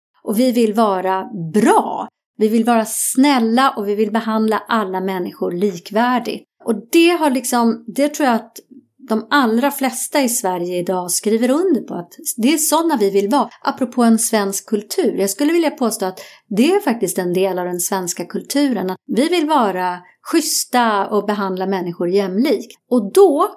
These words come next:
att börja dra upp de här jobbiga grejerna med rasism, som är allt annat än jämlikt. Det blir en, en kognitiv dissonans, det vill säga det, det, det blir en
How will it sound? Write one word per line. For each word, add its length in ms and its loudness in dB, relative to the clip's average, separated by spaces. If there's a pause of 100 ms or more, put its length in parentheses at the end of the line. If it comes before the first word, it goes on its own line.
(320)
att 180 -2
börja 300 2
dra 160 0
upp 200 0
de 140 -2
här 100 0
jobbiga 460 4
grejerna 500 2
med 280 2
rasism, 640 0 (200)
som 260 2
är 60 -2 (120)
allt 240 4
annat 380 -2
än 160 2
jämlikt. 840 0 (220)
Det 80 4
blir 300 4
en, 320 0
en 220 2
kognitiv 720 2
dissonans, 680 2
det 80 0
vill 140 0
säga 260 2
det, 260 -2
det, 140 0 (180)
det 80 -2
blir 180 2
en 160 2